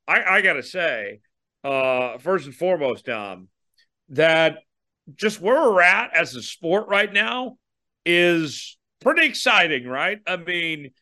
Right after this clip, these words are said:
sure, i-, is everything perfect? No. But I would say that based on just the excitement, the fact that we're talking about what we're about to examine here,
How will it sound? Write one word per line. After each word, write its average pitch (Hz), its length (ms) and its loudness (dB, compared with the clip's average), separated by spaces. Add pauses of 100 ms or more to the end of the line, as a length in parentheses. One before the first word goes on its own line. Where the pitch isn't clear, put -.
(240)
sure, 247 460 2
i-, 190 140 2
is 180 220 0
everything 175 400 -2
perfect? 147 460 -8
No. 127 640 0 (360)
But 165 180 6
I 165 120 4
would 180 240 -2
say 214 360 4
that 165 360 4 (120)
based 190 360 -2
on 175 160 -6
just 156 240 -14
the 156 80 -6
excitement, 165 600 -2
the 131 60 -10
fact 160 360 -4
that 131 120 -2
we're 139 160 -6
talking 156 480 -4 (360)
about 143 280 0
what 151 220 -4
we're 156 80 -2
about 156 240 -2
to 135 360 -2
examine 147 540 0
here, 175 400 0